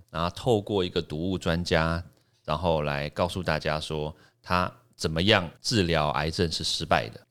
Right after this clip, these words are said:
其实这是一个失败的故事，但是呢，透过失败的故事呢，来告诉大家，其实你要怎么做，其实你要怎么吃，还有就是身为一个专家，当你在看自己的亲人发生这些事情的时候，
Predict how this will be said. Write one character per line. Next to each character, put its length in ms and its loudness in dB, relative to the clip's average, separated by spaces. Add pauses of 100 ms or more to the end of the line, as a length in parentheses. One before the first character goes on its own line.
其 140 0
实 60 0
这 120 -2
是 120 2
一 60 4
个 100 2
失 280 4
败 200 6
的 80 0
故 180 0
事， 260 0 (140)
但 140 -2
是 140 -4
呢， 340 0
透 200 6
过 200 6
失 240 4
败 160 8
的 80 6
故 180 2
事 200 0
呢， 200 2
来 160 2
告 160 0
诉 140 -4
大 180 2
家， 240 0
其 260 2
实 240 2
你 120 0
要 120 4
怎 140 -4
么 80 -6
做， 320 0 (180)
其 140 -2
实 80 0
你 80 0
要 100 4
怎 120 -2
么 100 -4
吃， 480 2 (100)
还 200 -2
有 360 4
就 160 -2
是 540 -4 (200)
身 240 2
为 120 4
一 60 0
个 120 2
专 260 2
家， 220 4
当 200 2
你 100 0
在 140 2
看 300 0 (140)
自 140 -6
己 80 2
的 120 4
亲 300 2
人 180 4
发 160 0
生 160 0
这 80 0
些 140 6
事 180 0
情 200 -2
的 80 0
时 160 2
候， 300 6